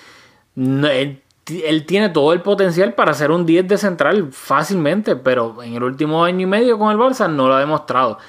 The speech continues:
Que ojalá cambie y lo demuestre porque <laughs> sería la, la mejor noticia para el Barcelona. Eh, luego arriba,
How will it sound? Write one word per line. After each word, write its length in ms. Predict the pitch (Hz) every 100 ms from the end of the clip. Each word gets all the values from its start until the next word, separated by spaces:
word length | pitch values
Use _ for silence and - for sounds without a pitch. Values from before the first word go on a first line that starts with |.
| - -
Que 80 |
ojalá 320 | 127 135 131 147
cambie 460 | 180 233 214 185
y 100 | 147
lo 100 | 139
demuestre 420 | 135 139 208 277
porque 420 | 202 160 135 127 - - 104
<laughs> 240 | - 139
sería 340 | 151 143 139 156
la, 200 | 175 170
la 220 | 143 139
mejor 220 | 135 165
noticia 420 | 190 185 208 202
para 160 | 156 139
el 60 | 127
Barcelona. 600 | 127 123 127 123 107 - - - - - - - -
Eh, 320 | 131 135 131 127 117 -
luego 320 | 160 196 208
arriba, 440 | 180 165 139 107